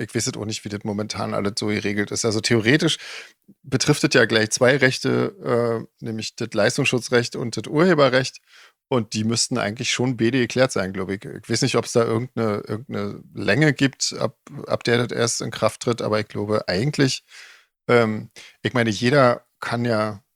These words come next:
sagen, das darfst du nicht mit meinem Song machen, weil ich finde dich scheiße oder ich finde deine Musik scheiße oder deine Message ist blöd und ich möchte nicht, dass meine Musik in dem Zusammenhang irgendwie auftaucht. Insofern ist es schon,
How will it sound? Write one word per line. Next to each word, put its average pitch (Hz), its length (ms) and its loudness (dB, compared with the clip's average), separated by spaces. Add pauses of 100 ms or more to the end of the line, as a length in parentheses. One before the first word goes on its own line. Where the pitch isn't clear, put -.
(300)
sagen, 117 600 -2
das 117 160 -4
darfst 104 300 2
du 131 60 0
nicht 107 200 -2
mit 113 160 -4
meinem 110 160 0
Song 107 300 -2
machen, 113 320 2
weil 101 240 -2
ich - 80 -12
finde 120 260 -4
dich - 340 -8
scheiße 123 400 0
oder 110 140 0
ich 113 80 -4
finde 117 220 -4
deine 110 100 -2
Musik 110 300 -4
scheiße 127 280 4
oder 113 140 2
deine 107 220 0
Message 107 360 -4
ist - 200 -10
blöd 120 280 -2 (280)
und 127 80 -6
ich 110 80 -2
möchte 113 260 -2
nicht, 113 160 -4
dass 117 160 0
meine 107 220 2
Musik 110 320 -2
in 107 180 -6 (140)
dem 113 160 0
Zusammenhang 113 580 0
irgendwie 104 320 -4
auftaucht. - 420 -4
Insofern 107 440 -2
ist - 180 -4
es 120 80 -6
schon, 131 300 0